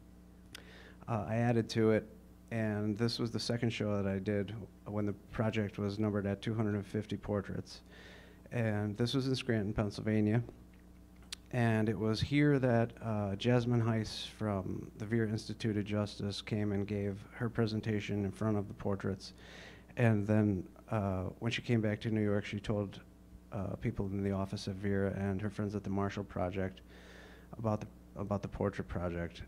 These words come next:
And, um, an article was written by the Marshall Project, and, uh, from there, doors started to open for the project, and I started to develop more of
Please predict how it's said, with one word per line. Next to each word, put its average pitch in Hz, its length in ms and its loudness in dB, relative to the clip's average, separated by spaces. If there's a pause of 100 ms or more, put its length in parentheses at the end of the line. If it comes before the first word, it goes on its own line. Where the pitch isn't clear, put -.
(140)
And, 92 500 -4 (120)
um, 92 480 -4 (300)
an 117 120 0
article 104 440 -2
was 104 160 0
written 104 240 0
by 104 120 2
the 101 60 0
Marshall 110 320 0
Project, 127 600 0 (360)
and, 101 560 -4 (180)
uh, 101 360 -4 (180)
from 110 240 0
there, 107 300 2
doors 110 340 2
started 104 300 -2
to 107 120 -4
open 107 300 -2
for 107 160 -6
the 101 60 -2
project, 104 640 -4 (440)
and 107 300 -2
I 101 60 -2
started 101 340 -4
to 104 80 -4
develop 101 400 0
more 101 380 -2 (280)
of 98 220 -8